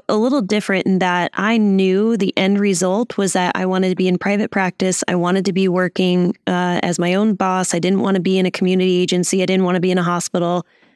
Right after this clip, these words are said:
Uh, none of that. Like, I was pretty clear as to what the end goal was going to look like. And then I worked backwards. And I, if you're listening and you know, "I wanna be a therapist, a licensed therapist.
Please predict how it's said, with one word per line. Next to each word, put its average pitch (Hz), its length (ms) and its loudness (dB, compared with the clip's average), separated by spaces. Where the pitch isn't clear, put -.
Uh, 185 160 -2
none 208 240 2
of 170 80 0
that. 165 180 -2
Like, 185 160 -2
I 185 80 2
was 185 180 0
pretty 240 320 -2
clear 190 360 0
as 180 160 0
to - 120 -2
what 170 220 -2
the 175 240 -2
end 185 580 -2
goal 226 360 0
was 240 160 -2
going 226 220 0
to 247 100 2
look 240 200 -2
like. 247 200 0
And 202 140 2
then 190 120 2
I 175 80 0
worked 170 280 -4
backwards. - 580 -4
And 185 460 2
I, 190 140 -4
if 202 160 -2
you're 208 160 0
listening 208 560 0
and 175 120 2
you 202 220 2
know, 202 500 2
"I 170 100 -4
wanna 180 240 0
be 233 120 0
a 247 60 0
therapist, 175 520 -4
a 180 60 0
licensed 180 680 0
therapist. 170 680 -2